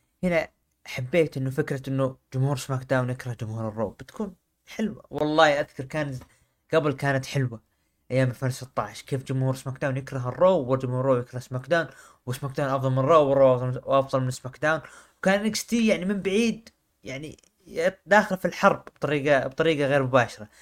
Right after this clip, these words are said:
فبصراحة كان شيء جميل، لكن نتمنى ان شاء الله ألفين وأربعة وعشرين تكون، آه، هي العودة لهالاشياء هذه بصراحة. طيب،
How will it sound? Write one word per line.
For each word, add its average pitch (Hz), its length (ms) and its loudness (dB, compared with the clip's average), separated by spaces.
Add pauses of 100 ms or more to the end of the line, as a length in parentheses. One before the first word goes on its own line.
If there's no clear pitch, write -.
(420)
فبصراحة 123 920 0
كان 160 240 -8
شيء 131 220 -6
جميل، 127 380 -4
لكن 208 380 -14 (920)
نتمنى 262 380 8
ان 220 80 6
شاء 233 200 4
الله 208 260 0 (800)
ألفين 165 440 2
وأربعة 151 300 4
وعشرين 143 400 0
تكون، 139 440 -4
آه، 127 360 0 (200)
هي 139 200 2
العودة 123 540 2
لهالاشياء 113 640 -2
هذه 104 180 -8
بصراحة. 104 440 -10 (880)
طيب، 143 340 2